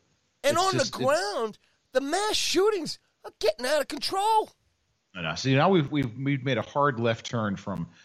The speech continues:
Speaker 2: wacky airline stories to mass shootings. Uh, yes,
Speaker 1: What I'm
Speaker 2: they have
Speaker 1: talking
Speaker 2: gotten
Speaker 1: about
Speaker 2: out of
Speaker 1: is
Speaker 2: hand.
Speaker 1: people, no, 'cause we're gonna get into vaccination stuff here, too. And it's just, people are just losing their shit.
Speaker 2: We got so serious all of a sudden. Yes. Well, no, they have lost their shit. They're not losing it.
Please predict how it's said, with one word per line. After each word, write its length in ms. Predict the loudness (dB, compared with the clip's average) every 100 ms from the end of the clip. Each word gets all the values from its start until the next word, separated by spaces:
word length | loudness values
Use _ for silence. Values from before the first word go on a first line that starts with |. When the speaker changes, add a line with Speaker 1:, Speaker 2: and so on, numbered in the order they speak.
| _ -14
Speaker 2:
wacky 520 | -2 0 0 -2 -2
airline 400 | 2 2 2 0
stories 560 | -4 -8 -8 -6 -8 -8
to 180 | -8 -4
mass 320 | 0 0 0
shootings. 760 | -4 -2 -2 -2 -6 -10 -10 -8
Uh, 500 | -8 -6 -4 -6 -8 -10
yes, 300 | -6 -2 0
Speaker 1:
What 140 | 2 4 4
I'm 60 | 4
Speaker 2:
they 20 |
have 180 | 4 4
Speaker 1:
talking 40 | 4
Speaker 2:
gotten 140 | 4
Speaker 1:
about 140 | 4 2
Speaker 2:
out 60 |
of 60 | -2
Speaker 1:
is 80 | -2
Speaker 2:
hand. 140 | 0
Speaker 1:
people, 400 | -2 -2 -2 0
no, 240 | 2 2
'cause 160 | -2 -2
we're 100 | -2
gonna 160 | -2 -2
get 120 | -2
into 160 | -2 -2
vaccination 640 | -2 -4 -4 -6 -6 -6
stuff 300 | -8 -8 -8
here, 220 | -10 -12 -10
too. 360 | -6 -4 -4 -6 _ _ _ _
And 340 | -4 -2 -4 -2
it's 220 | -4 -4
just, 320 | -8 -8 -10 _ _ _
people 360 | -8 -6 -6 -6
are 20 | -6
just 260 | -8 -10
losing 440 | -10 -6 -6 -6 -6
their 140 | -6
shit. 580 | -6 -6 -6 -8 -12 -18 _ -16 -16 -16
Speaker 2:
We 80 | -10
got 200 | -8 -6
so 180 | -4 -4
serious 560 | -4 -2 -2 -2 -4
all 120 | -4 -4
of 40 |
a 40 |
sudden. 200 | -6 0
Yes. 300 | 2 2 2
Well, 100 | 2
no, 120 | 4 4
they 120 | 4
have 160 | 2 -2
lost 360 | -4 -4 -6
their 120 | -8 -8
shit. 260 | -10 -8
They're 80 | -4
not 220 | -4 -2
losing 320 | 0 0 -2
it. 140 | -6